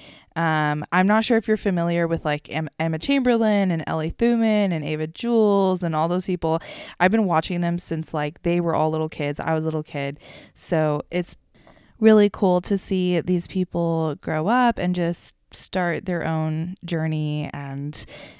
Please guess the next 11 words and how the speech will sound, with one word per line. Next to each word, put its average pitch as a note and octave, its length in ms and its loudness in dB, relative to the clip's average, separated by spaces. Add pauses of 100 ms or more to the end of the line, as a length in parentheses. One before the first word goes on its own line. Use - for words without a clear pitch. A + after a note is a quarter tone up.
(120)
um, D#3 240 -2
along G#3 320 4
with G#3+ 120 0
that, F#3+ 220 0
Ava F3 220 0
Jules E3 340 -2
had E3 160 -4
started D#3 360 -4
her C3+ 160 -4
own D3+ 160 -4
podcast, G3 720 -2